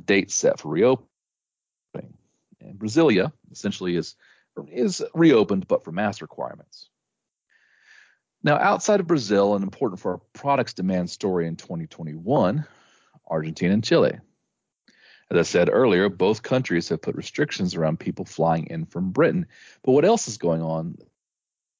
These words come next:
there for covid-related reopenings? I mean, for Argentina, restaurants are at thirty percent capacity. Limited gatherings are permitted, and people can move around without permission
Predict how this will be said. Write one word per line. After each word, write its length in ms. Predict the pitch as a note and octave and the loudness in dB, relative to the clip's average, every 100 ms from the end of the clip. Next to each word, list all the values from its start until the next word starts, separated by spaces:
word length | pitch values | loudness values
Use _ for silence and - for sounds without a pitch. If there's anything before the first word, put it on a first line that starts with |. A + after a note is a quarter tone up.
| _ _ - | _ _ -4
there 320 | E2+ D#2+ G#2+ | -2 0 -2
for 140 | - | -8
covid-related 960 | - G2 F2+ E2 _ _ _ G2 G2+ - | -2 2 2 0 _ _ _ 2 2 2
reopenings? 600 | A2+ A#2 D#3+ G3+ - - | 2 2 2 -4 -6 -14
I 60 | - | -10
mean, 140 | G#2 | -8
for 200 | A2+ G#2+ | -2 2
Argentina, 640 | B2+ D#3+ D3 C3+ D3 C#3 B2+ | 2 2 0 0 2 2 4
restaurants 640 | C3 D3 - A#2 A#2 - | 2 2 2 2 0 0
are 100 | F#2 | 0
at 100 | - _ _ | 0 _ _
thirty 180 | F2 E2+ | -2 -2
percent 320 | - - C2+ | -6 -10 -10
capacity. 720 | - - D3+ B2+ - - _ _ _ _ _ G#2 | -8 0 0 0 -6 -20 _ _ _ _ _ -16
Limited 580 | D#2+ G2+ A#2+ C3 A#2+ | -6 0 4 4 2
gatherings 400 | G#2+ F2+ G2 G2 | 2 4 4 2
are 60 | A2 | -4
permitted, 440 | B2 A2 D#2+ C#2+ | -2 2 4 2
and 220 | C2+ C2 - | -2 -12 -4
people 240 | E3 D#3 | -2 0
can 140 | C#3 | 0
move 160 | B2 G#2+ | 0 2
around 420 | F#2+ E2 E2 F#2 - | 2 2 0 -4 -10
without 400 | G#2+ G#2+ G#2 - | -2 0 0 -4
permission 400 | F#2+ F2 - | -6 -6 -8